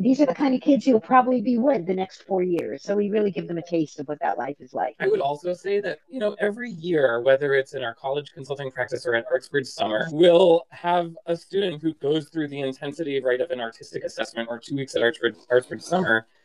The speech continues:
Speaker 2: and they realize, kind of like I did my freshman year at Eastman, "Oh boy, I don't,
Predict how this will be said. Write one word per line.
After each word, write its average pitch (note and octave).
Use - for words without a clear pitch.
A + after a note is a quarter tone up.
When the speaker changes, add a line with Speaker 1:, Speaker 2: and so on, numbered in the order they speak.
Speaker 2:
and D3
they C#3
realize, C3
kind C#3
of D3
like E3
I F3+
did A2
my A2
freshman A#2+
year A#2
at A2
Eastman, G#2
"Oh C3+
boy, G#2
I B2+
don't, D#3